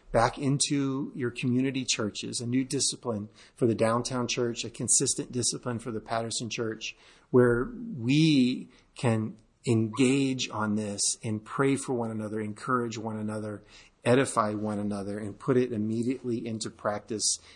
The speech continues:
And if you're not a part of one of our local churches, I encourage you to still go to one of the links, choose Patterson, choose downtown,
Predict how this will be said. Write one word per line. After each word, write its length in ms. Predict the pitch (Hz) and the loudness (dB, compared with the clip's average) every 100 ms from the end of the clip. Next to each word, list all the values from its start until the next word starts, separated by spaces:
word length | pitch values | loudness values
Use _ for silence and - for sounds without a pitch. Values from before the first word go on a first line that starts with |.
| - | 0
And 100 | 123 | 2
if 140 | 117 | 2
you're 160 | 135 139 | 0 2
not 260 | 120 120 135 | 4 2 2
a 60 | |
part 400 | 135 - 117 120 | -2 0 2 2
of 60 | 113 | -2
one 180 | 110 113 | -4 -4
of 120 | 107 | -4
our 200 | 113 113 | -4 -4
local 400 | 113 110 - 123 | -4 -6 -6 -6
churches, 560 | - 107 - 107 107 - - | -4 -4 -4 -6 -6 -8 -4
I 100 | 120 | -2
encourage 540 | 113 110 135 135 123 | 0 0 2 2 2
you 160 | 123 110 | -2 -2
to 100 | 110 | 0
still 640 | - - 131 123 127 127 - - - | 2 2 2 0 0 -4 -12 -20 -2
go 180 | 123 120 | 4 6
to 60 | 143 | 6
one 160 | 147 | 4
of 80 | 151 | 2
the 100 | 160 | 0
links, 560 | 127 101 98 - - - _ _ _ _ _ _ - | -2 -2 -4 -4 -6 -6 _ _ _ _ _ _ -12
choose 360 | - 131 123 123 | 0 4 4 2
Patterson, 640 | - 135 135 120 - 113 107 | -2 -2 -2 -2 -2 -4 -4
choose 380 | - 120 120 | -2 -2 -2
downtown, 720 | 117 123 110 107 117 110 107 | -4 -2 -4 -6 -6 -4 -4